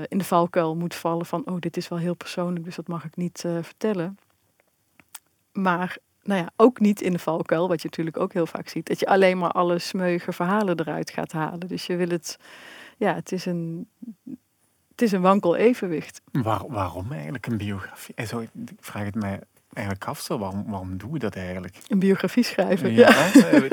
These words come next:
Speaker 2: die is dood, hè, ja, hij
Speaker 1: Ja, ja.
Speaker 2: wat hij heeft nagelaten leeft voort in de mensen die die geraakt heeft en
Speaker 1: Ja.
Speaker 2: wat dat erover verteld wordt
Speaker 1: Ja.
Speaker 2: en zo van waar de,
Speaker 1: De
Speaker 2: de, de
Speaker 1: noodzaak.
Speaker 2: nood-, nood-, zo te kanoniseren ergens
Speaker 1: Ja.
Speaker 2: en te
Speaker 1: Ja. Ehm,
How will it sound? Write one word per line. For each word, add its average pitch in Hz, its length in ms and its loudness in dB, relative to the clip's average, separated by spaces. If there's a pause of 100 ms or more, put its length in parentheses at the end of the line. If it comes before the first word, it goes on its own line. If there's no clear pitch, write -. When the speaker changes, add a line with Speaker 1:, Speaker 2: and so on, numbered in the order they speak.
(140)
Speaker 2:
die 131 180 4
is 107 180 -4
dood, 131 240 4
hè, 127 160 2
ja, 117 200 4
hij 110 240 0
Speaker 1:
Ja, 202 460 8
ja. 196 340 4
Speaker 2:
wat 110 260 -6
hij 110 80 -4
heeft 101 200 -4
nagelaten 113 880 -6
leeft 110 440 -4
voort 123 380 -6
in 120 80 -2
de 110 60 -2
mensen 113 440 -2
die 110 100 -4
die 110 140 -4
geraakt 104 480 -2
heeft 127 300 -4
en 233 60 6
Speaker 1:
Ja. 233 80 8
Speaker 2:
wat 220 80 4
dat 113 160 2
erover 107 300 -2
verteld 107 460 -6
wordt 180 160 -2
Speaker 1:
Ja. 214 80 4
Speaker 2:
en - 60 0
zo 107 100 -4
van 107 160 -2
waar 107 240 0
de, 107 80 -10
Speaker 1:
De 107 100 -4 (440)
Speaker 2:
de, 185 140 -4
de 123 60 2
Speaker 1:
noodzaak. 120 460 0
Speaker 2:
nood-, 113 200 -4
nood-, 120 160 -6
zo 131 120 -8
te - 360 -14
kanoniseren 120 840 -2
ergens 139 180 -2
Speaker 1:
Ja. 220 180 6
Speaker 2:
en 120 160 0
te 117 340 -2 (280)
Speaker 1:
Ja. 220 280 0 (1200)
Ehm, 220 640 6